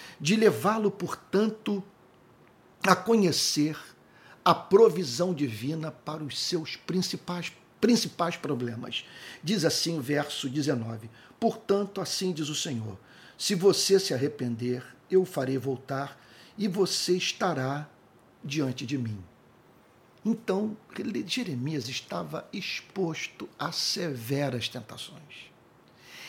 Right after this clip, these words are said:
Então, se ele não cedesse a elas, a tentação, sabe, é de achar que,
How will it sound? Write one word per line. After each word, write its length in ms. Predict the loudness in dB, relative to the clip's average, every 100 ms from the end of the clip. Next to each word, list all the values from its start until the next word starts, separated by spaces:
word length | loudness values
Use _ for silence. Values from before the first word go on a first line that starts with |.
| -2
Então, 400 | -2 0 -2 -2
se 200 | 0 0
ele 160 | 2
não 280 | 2 2 2
cedesse 640 | 2 -2 -2 -2 0 -2
a 60 | -4
elas, 340 | -8 -8 -10 -14 -20 -20
a 40 | -14
tentação, 760 | -14 -8 -6 -4 -2 0 0 -4 -16 -20 -20 -18
sabe, 400 | -6 -4 -2 -2 -6 -16 -20 -10
é 160 | -8
de 120 | -4
achar 440 | -2 -2 0 0 -2
que, 260 | -2 -6